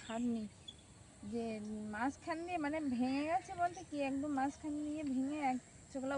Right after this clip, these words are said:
উঠে গেছে মনে হয়, না? তো একটুখানি ভেঙে যাওয়ার ফলে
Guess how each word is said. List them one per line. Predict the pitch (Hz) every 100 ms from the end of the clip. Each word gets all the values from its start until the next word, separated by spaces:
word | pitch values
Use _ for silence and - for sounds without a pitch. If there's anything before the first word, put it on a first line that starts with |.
| 269
উঠে | 277 277
গেছে | 240 233
মনে | 214
হয়, | 226 262
না? | 359 - 960 - - - - - -
তো | 240 247 226 - - - - - - - - - - - - - - 196
একটুখানি | 226 - 254 262 269 254
ভেঙে | 240 254 247
যাওয়ার | 254 262 254
ফলে | 262